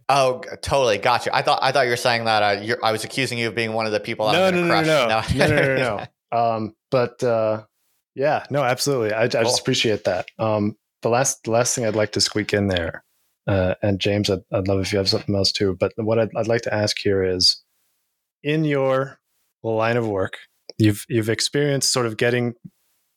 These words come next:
Speaker 2: penetrating the boundaries of what's acceptable in academia and saying, "You know, it's not worth staying inside those boundaries." And the internet, the market kinda has its own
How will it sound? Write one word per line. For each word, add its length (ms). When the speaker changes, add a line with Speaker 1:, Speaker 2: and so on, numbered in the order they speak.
Speaker 2:
penetrating 500
the 80
boundaries 480
of 140
what's 200
acceptable 520
in 60
academia 640
and 120
saying, 200
"You 60
know, 60
it's 100
not 160
worth 160
staying 240
inside 300
those 140
boundaries." 540
And 280
the 240
internet, 360
the 60
market 380
kinda 220
has 200
its 200
own 340